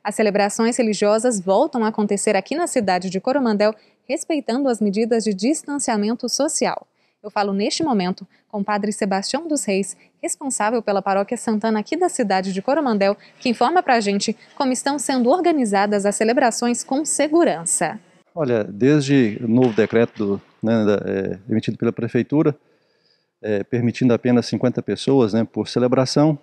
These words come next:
Speaker 2: nós estamos funcionando com senhas. Então, as pessoas que quiserem participar, né, pede diretamente pelo WhatsApp, até pra poder facilitar e, e não ter aglomeração no escritório.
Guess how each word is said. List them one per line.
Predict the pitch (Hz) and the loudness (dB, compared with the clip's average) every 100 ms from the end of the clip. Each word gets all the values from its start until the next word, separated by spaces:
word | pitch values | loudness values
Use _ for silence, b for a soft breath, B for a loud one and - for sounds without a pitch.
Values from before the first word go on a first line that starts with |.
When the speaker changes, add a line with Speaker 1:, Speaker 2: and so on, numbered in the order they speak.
| _ | _
Speaker 2:
nós | 120 120 | 0 0
estamos | 107 123 127 123 | 2 2 4 4
funcionando | - 123 - 117 117 127 143 147 | 2 0 2 2 2 2 0 -2
com | - 151 | 0 0
senhas. | - 127 107 90 - - b b b b b | 4 2 2 0 -4 -10 b b b b b
Então, | 214 | -6
as | 190 | -4
pessoas | - 156 151 143 135 | -2 -2 2 2 2
que | - 120 107 | 0 0 0
quiserem | - 110 120 113 | -2 2 2 2
participar, | - 113 - - - 147 156 _ b b b b _ | 0 -2 -2 -4 2 2 0 _ b b b b _
né, | 120 117 98 | -2 0 2
pede | 120 120 101 | 2 2 2
diretamente | 117 120 - 110 117 - | 2 4 2 2 2 2
pelo | 123 110 | 2 4
WhatsApp, | 113 - 98 131 135 | 2 0 2 2 2
até | 120 123 | 0 0
pra | - 117 | 2 0
poder | - 107 113 | 2 -2 -2
facilitar | - 117 110 101 - 123 131 113 | -2 -2 0 -2 2 4 6 4
e, | 101 107 | 2 0
e | 101 | 0
não | 107 113 107 | 2 4 2
ter | - 110 107 | 0 2 2
aglomeração | - 113 110 110 101 - 107 | 2 0 2 2 0 0 -4
no | |
escritório. | - 107 - 147 175 | -2 -4 2 4 2